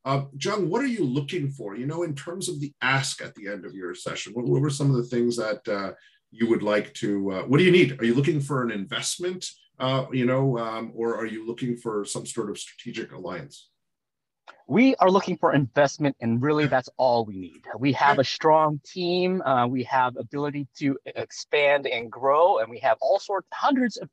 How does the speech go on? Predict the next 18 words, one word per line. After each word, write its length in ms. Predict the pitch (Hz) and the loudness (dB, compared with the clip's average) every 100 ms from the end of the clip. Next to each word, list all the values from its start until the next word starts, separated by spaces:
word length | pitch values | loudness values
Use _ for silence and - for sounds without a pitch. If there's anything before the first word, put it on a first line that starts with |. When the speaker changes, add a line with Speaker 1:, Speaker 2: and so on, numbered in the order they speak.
| _ | _
Speaker 2:
not 180 | 180 - - | -2 0 -2
thousands 460 | 156 165 151 160 | 2 2 2 -2
of 80 | 143 - | 0 0
applicants 500 | 127 123 127 123 - | 0 0 -6 -8 -4
wanting 200 | 120 120 | -4 -4
to 60 | |
join 320 | 107 - 120 113 | -6 -6 -4 -2
with 180 | - - | -4 -6
us. 160 | 90 - | -12 -10
We 140 | 180 | -2
just 240 | 160 147 | 0 2
need 120 | 143 127 | 2 2
the 80 | 101 | 2
money 460 | 110 139 113 107 - | 4 4 2 -4 -8
to 80 | 107 | -6
bring 220 | 113 107 | -2 -2
them 140 | 92 | -2
in. 200 | 92 78 | -4 -6